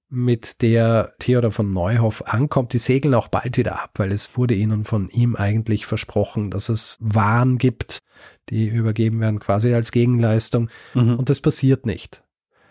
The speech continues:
Speaker 1: Und von Neuhoff muss jetzt auch wieder von der Insel fliehen. Trotz seiner unermüdlichen Versuche, in den nächsten Jahren weiterhin neues Geld, neue Waffen, neue Unterstützung für Korsika aufzutreiben,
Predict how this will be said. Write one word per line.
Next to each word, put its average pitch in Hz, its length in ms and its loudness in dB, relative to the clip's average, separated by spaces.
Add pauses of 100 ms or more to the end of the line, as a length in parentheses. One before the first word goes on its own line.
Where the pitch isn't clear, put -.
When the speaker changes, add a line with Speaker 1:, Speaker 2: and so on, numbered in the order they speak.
(380)
Speaker 1:
Und 120 680 0
von 143 180 0
Neuhoff 127 460 2
muss 123 200 0
jetzt 113 140 -2
auch 92 240 -4
wieder 101 180 -4
von 101 180 -10
der 98 100 -10
Insel 95 340 -14
fliehen. 98 380 -16 (1120)
Trotz 160 340 0
seiner 156 280 2
unermüdlichen 160 680 2
Versuche, 127 380 0
in 151 160 2
den 180 100 2
nächsten 143 380 0
Jahren 110 320 0
weiterhin 127 400 0
neues 131 340 2
Geld, 110 300 -2
neue 139 260 0
Waffen, 120 260 -2
neue 143 240 2
Unterstützung 139 680 -2
für 156 200 0
Korsika 131 540 0
aufzutreiben, 127 680 -2